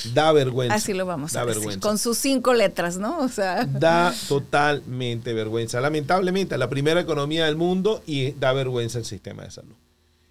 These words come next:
Speaker 1: Y sí quiero compartir con ustedes, amigos, hoy tres cosas que quiero que siempre tengan muy pendiente. Número uno, y esta voy a,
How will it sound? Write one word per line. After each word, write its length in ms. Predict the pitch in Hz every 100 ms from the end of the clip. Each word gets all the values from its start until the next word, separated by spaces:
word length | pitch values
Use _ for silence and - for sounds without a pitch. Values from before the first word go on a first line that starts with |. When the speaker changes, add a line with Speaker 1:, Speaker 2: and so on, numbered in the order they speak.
| _
Speaker 1:
Y 260 | 180 185 196
sí 200 | - 220
quiero 240 | 214 240 226
compartir 420 | 220 151 139 170
con 100 | 185
ustedes, 500 | 139 160 160 156 156
amigos, 500 | 131 131 135 135 139 139 -
hoy 400 | 156 139 131 120 - _ _ _ _ _
tres 280 | 208 240 233
cosas 440 | 202 202 180 190 151
que 160 | 135
quiero 320 | - 147 151 135
que 80 |
siempre 420 | 117 143 135 120 117
tengan 300 | 113 113 107
muy 180 | 104 98
pendiente. 520 | 101 95 98 - -
Número 500 | 123 156 180 170 139
uno, 360 | 131 131 92 90 _ _ _ _ _ _
y 200 | 165 165
esta 260 | 180 175 196
voy 300 | 156 160 170
a, 200 | 175